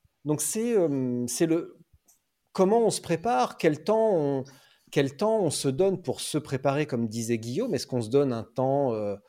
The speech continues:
avant ou est-ce qu'on se jette tout de suite dans le grand bain pour différentes raisons, plus ou moins bonnes, pertinentes ou pas ?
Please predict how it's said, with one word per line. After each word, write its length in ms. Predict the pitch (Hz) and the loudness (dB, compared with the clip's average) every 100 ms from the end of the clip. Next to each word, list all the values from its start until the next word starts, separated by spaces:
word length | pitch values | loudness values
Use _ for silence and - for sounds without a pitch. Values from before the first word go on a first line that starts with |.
| _ _ _ - | _ _ _ -6
avant 560 | 139 131 156 185 240 - | -2 4 6 4 2 -4
ou 140 | 139 135 | 0 2
est-ce 100 | 135 | 2
qu'on 160 | 139 | -2
se 180 | 127 135 | 0 0
jette 540 | 123 156 170 165 - _ _ | 4 8 6 4 -14 _ _
tout 120 | - 143 | -10 -8
de 40 | |
suite 220 | - 147 | -8 -2
dans 120 | 139 | 0
le 80 | 127 | 0
grand 240 | 120 131 131 | 2 2 2
bain 360 | 147 214 320 _ _ _ _ | 2 0 -6 _ _ _ _
pour 160 | 117 110 | -8 -6
différentes 480 | 127 - 131 127 - | -6 -2 0 -2 -2
raisons, 460 | 123 110 160 233 | -6 -4 -4 -4
plus 260 | - 127 117 | -6 -8 -4
ou 60 | |
moins 200 | 117 120 | -2 -2
bonnes, 520 | 113 117 139 151 135 107 | -2 2 2 2 0 -4
pertinentes 680 | - 113 - 123 127 123 | -8 -10 -6 -4 -2 -4
ou 60 | 113 | -8
pas ? 280 | - 247 | -6 -6